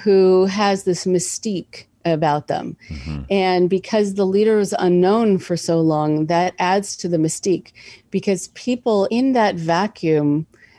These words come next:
Speaker 1: of information, they will portray someone in the way they want them to be or they wish for them to be. So I think a lot of people kind of deified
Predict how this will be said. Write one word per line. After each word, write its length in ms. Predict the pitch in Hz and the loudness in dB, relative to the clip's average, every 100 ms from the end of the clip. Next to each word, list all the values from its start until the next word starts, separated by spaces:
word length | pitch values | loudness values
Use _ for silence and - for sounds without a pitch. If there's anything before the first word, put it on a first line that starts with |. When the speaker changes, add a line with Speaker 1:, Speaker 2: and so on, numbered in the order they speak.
| _ | _
Speaker 1:
of 160 | 185 185 | 0 2
information, 1120 | 180 180 190 185 185 202 - 175 160 151 156 - _ _ | 2 2 2 2 4 2 0 -2 -2 -2 -8 -12 _ _
they 520 | 165 175 175 180 175 | -4 0 2 2 0
will 840 | 175 175 180 185 175 175 170 170 - | -2 -4 -2 0 2 0 0 -2 -6
portray 800 | _ 202 185 - - 233 240 254 | _ -6 -6 -12 -8 -4 -2 -4
someone 600 | 240 208 196 185 175 180 - _ | -4 -2 0 0 0 -4 -10 _
in 300 | 202 196 185 - | -2 -2 -4 -4
the 120 | 190 | -4
way 240 | 185 185 | -2 0
they 180 | 185 185 | 0 -2
want 340 | 165 160 175 175 | -2 -4 -6 -4
them 160 | 165 | -6
to 120 | 160 165 | -8 -6
be 220 | 175 165 | -4 -2
or 120 | 160 | -4
they 140 | 151 | -4
wish 260 | 151 165 165 | -4 -6 -6
for 140 | - 170 | -10 -10
them 200 | 170 160 | -8 -10
to 100 | - | -12
be. 320 | 185 175 165 - - - | -12 -12 -14 -18 -20 -20
So 160 | - 214 | -8 -4
I 80 | 196 | -2
think 200 | 214 202 | -4 -6
a 60 | |
lot 300 | 190 180 190 240 | -4 -2 -2 -4
of 100 | 254 | -8
people 280 | 220 202 | -10 -10
kind 220 | 190 202 170 | -8 -4 -4
of 180 | 156 | -6
deified 800 | 156 180 190 - 147 139 147 160 | -4 -2 -2 -4 -6 -4 -6 -8